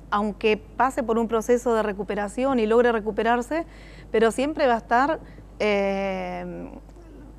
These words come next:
la, la tentación, podemos decir nosotros, la tendencia o la posibilidad de una recaída, ¿no?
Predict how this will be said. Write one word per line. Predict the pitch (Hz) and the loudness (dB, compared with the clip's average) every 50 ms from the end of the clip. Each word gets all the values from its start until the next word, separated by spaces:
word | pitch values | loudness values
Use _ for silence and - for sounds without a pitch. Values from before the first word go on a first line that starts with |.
| - | -14
la, | - - 190 180 180 175 175 | -8 -4 -2 -2 -2 -2 -4
la | - - 190 180 175 | -6 -6 -6 -6 -6
tentación, | - - 185 185 - 180 - - 285 285 269 247 220 | -6 -8 -8 -8 -8 -6 -2 2 4 6 6 6 4
podemos | 208 208 208 208 208 202 | 2 0 0 0 -2 -4
decir | 202 196 202 208 202 | -4 -4 -4 -4 -4
nosotros, | 202 190 - 214 202 214 196 196 | -4 -2 -4 -4 -4 -4 -4 -4
la | 185 180 | -4 -6
tendencia | - 196 196 208 226 254 262 247 233 - 214 | -6 -6 -4 -2 0 2 2 2 0 0 0
o | 208 | -2
la | 202 | -2
posibilidad | 190 208 196 - 220 202 202 196 208 208 220 220 | -2 -6 -8 -6 -4 -4 -2 -2 0 2 4 4
de | 226 | 4
una | 226 214 208 | 4 2 0
recaída, | 196 208 196 - 202 202 208 240 262 247 233 214 202 | -2 -2 -4 -2 -2 0 2 2 4 4 2 2 0
¿no? | 208 214 240 254 | 0 -2 -2 -4